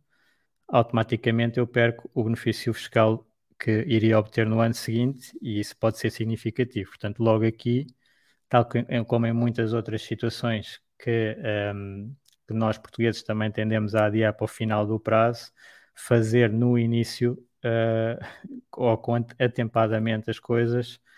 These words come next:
tem, tem algumas vantagens, principalmente aqui no risco e na diminuição de stress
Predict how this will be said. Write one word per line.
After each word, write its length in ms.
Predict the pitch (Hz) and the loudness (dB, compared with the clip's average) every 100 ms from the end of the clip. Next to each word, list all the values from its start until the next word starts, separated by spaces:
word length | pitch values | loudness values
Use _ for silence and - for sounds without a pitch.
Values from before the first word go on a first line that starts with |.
| _ _ _ _ _ | _ _ _ _ _
tem, 420 | 123 117 117 117 | 0 0 0 -4
tem 140 | 117 113 | -4 -2
algumas 300 | 110 113 110 | 0 -2 -2
vantagens, 500 | 113 113 113 113 113 | -4 0 0 0 -6
principalmente 560 | - - 107 107 - | -10 -8 -6 -6 -8
aqui 180 | 107 - | -8 -2
no 120 | 110 | -2
risco 480 | 107 120 117 - - - | 0 0 0 -2 -16 -6
e 120 | 117 | -2
na 520 | 110 107 104 104 104 | -2 -2 -4 -6 -8
diminuição 560 | 107 110 107 107 - 107 | -4 -2 0 -2 -2 -2
de 60 | 107 | -4
stress 600 | - - 98 92 - | -6 -2 -2 -2 -10